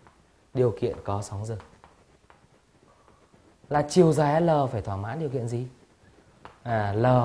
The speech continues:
phải bằng K lần lambda trên hai. Vậy ta xem K bằng bao nhiêu? À, thế tương đương với là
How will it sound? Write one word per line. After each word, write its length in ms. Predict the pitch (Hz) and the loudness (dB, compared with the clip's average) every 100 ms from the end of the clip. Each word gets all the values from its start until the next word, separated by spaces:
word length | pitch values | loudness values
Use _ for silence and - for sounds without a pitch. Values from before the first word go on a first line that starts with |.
| 113 - | 0 -4
phải 200 | 101 95 | -6 -4
bằng 320 | 98 98 113 - - - _ _ - | -4 -4 -8 -12 -20 -20 _ _ -8
K 40 | 160 160 160 | -4 -2 -2
lần 360 | 139 120 117 | -2 -2 -4
lambda 480 | 123 131 127 123 127 127 _ _ - _ _ - | -4 -6 -6 -8 -8 -12 _ _ -20 _ _ -20
trên 200 | - 127 | -12 -8
hai. 300 | 123 131 131 127 _ _ _ _ - - - - _ | -6 -8 -10 -14 _ _ _ _ -20 -20 -20 -20 _
Vậy 140 | - 156 | -4 0
ta 100 | 185 | 0
xem 220 | 196 185 | 0 2
K 40 | |
bằng 300 | 185 180 165 | 2 4 4
bao 100 | 170 | 4
nhiêu? 320 | 185 190 196 196 - - - - - | 6 6 4 0 -14 -20 -20 -20 -8
À, 240 | 117 110 | -4 -4
thế 80 | 123 | -4
tương 320 | 139 160 147 | -2 2 2
đương 340 | 143 147 139 131 | 4 6 4 2
với 160 | 135 | -2
là 200 | 139 113 | -2 -6